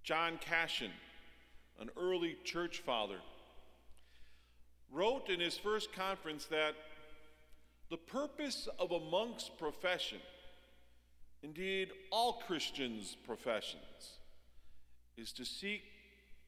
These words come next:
the kingdom of God. In order to reach the kingdom of God or the kingdom of heaven, we Christians must achieve purity of heart. What is purity of heart?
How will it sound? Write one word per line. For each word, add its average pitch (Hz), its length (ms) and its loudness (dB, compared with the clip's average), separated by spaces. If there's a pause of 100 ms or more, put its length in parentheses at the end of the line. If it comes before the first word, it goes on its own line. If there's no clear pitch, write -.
the 117 100 -8
kingdom 160 640 -8 (220)
of 127 180 -4
God. 98 380 -4 (2000)
In 123 160 -4
order 180 340 4
to 160 160 -4
reach 226 380 -2
the 165 80 -2
kingdom 156 320 -4
of 123 180 -2
God 160 500 2
or 123 140 0
the 127 140 -4
kingdom 160 420 -4
of 120 80 -6
heaven, 147 460 -2 (1200)
we 226 400 0
Christians 202 720 0
must 143 280 0
achieve 180 640 -6
purity 175 440 0
of 147 180 -6
heart. - 420 -4 (2000)
What 120 180 0
is 143 140 -4
purity 156 460 -4
of 143 100 -4
heart? - 480 -6